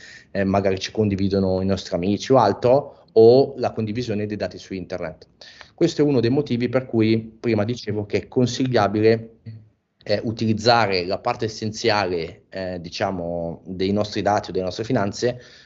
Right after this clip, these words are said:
su magari un telefono diverso da quello che utilizziamo nel quotidiano.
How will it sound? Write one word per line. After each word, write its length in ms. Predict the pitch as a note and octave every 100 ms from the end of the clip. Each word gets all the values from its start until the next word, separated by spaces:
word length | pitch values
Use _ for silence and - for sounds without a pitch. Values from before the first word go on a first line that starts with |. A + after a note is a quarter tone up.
| _
su 260 | - D#3
magari 680 | A#2 G#2+ G2 A2 B2 G2+ F#2 -
un 380 | A2 G#2 G#2
telefono 760 | G2 C3 G#2+ G2+ A2 G#2+ A2 A2
diverso 440 | A2 B2 F#2+ - A#2
da 100 | A2
quello 240 | G2+ F#2+
che 80 | G2
utilizziamo 480 | G2 A2+ G2+ G2 G2+
nel 140 | G2
quotidiano. 640 | G2 G2 G#2 F#2 F2 F2+